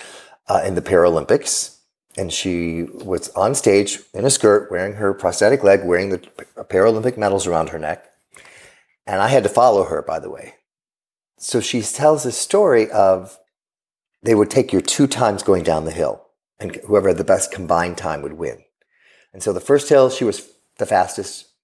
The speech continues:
first place. Second hill, icy, everybody was falling.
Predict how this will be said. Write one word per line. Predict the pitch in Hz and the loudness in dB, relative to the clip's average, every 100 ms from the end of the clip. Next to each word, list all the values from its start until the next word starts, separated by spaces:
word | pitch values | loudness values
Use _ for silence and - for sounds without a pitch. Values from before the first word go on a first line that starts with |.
| _ _ _ | _ _ _
first | _ 92 - | _ -10 -10
place. | - - - _ _ _ _ _ | -18 -18 -20 _ _ _ _ _
Second | - 147 143 127 | 0 2 2 2
hill, | 117 104 - - | 2 2 -2 -4
icy, | 117 - 113 110 - | -2 0 -2 -2 0
everybody | 120 107 98 | 2 4 2
was | 92 | 0
falling. | - 85 82 85 | 0 2 0 -4